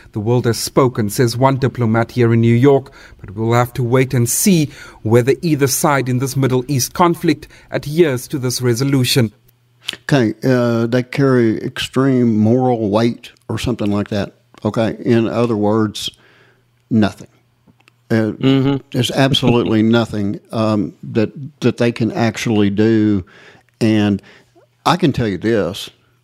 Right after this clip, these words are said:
Speaker 2: as a fact: Israel doesn't care what the United Nations thinks. They don't.
Speaker 3: <laughs>
Speaker 2: They're, they're gonna take care of themselves
Speaker 3: Imagine they did.
Speaker 2: no matter what the United Nations wants to talk about.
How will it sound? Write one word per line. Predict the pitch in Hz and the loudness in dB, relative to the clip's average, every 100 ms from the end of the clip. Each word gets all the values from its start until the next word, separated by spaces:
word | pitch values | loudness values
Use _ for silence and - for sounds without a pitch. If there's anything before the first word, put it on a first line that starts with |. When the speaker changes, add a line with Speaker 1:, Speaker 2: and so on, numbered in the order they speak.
| - | -4
Speaker 2:
as | 113 104 | -2 -2
a | |
fact: | 95 107 90 92 - - - _ _ _ _ | -6 -4 -4 -6 -12 -20 -20 _ _ _ _
Israel | 143 170 123 | 0 0 -2
doesn't | 104 104 - - | -2 -4 -6 -4
care | 120 104 | -2 0
what | 101 127 | 0 -2
the | 104 | 0
United | 98 98 95 95 | 0 0 0 -2
Nations | 95 101 110 90 | -2 -2 -4 -6
thinks. | - 98 95 - - _ _ _ _ | -6 -6 -6 -10 -14 _ _ _ _
They | 123 | 0
don't. | 135 101 107 90 - 220 | 2 0 -2 -6 -4 0
Speaker 3:
<laughs> | - | 0
Speaker 2:
They're, | 123 143 151 | 2 0 0
they're | 117 180 | -2 0
gonna | 190 120 | 0 -2
take | 104 123 117 | -2 -2 -2
care | 135 127 | 0 2
of | 107 | 2
themselves | 104 117 - 113 117 147 185 | 0 0 0 0 2 2 0
Speaker 3:
Imagine | 180 165 | -2 -6
they | 165 | -6
did. | - 170 170 - 254 | -4 -4 -4 -14 -8
Speaker 2:
no | 226 117 127 | 0 4 4
matter | 131 127 120 107 | 2 0 0 -2
what | 90 123 135 135 | -4 -2 -2 0
the | |
United | 123 117 117 117 113 | 0 2 2 0 0
Nations | 117 117 120 107 - - | 0 0 0 0 -4 -2
wants | 117 113 - | 0 0 -2
to | 110 | -6
talk | 110 120 117 | -4 -2 0
about. | 120 120 113 - | 0 0 -2 -6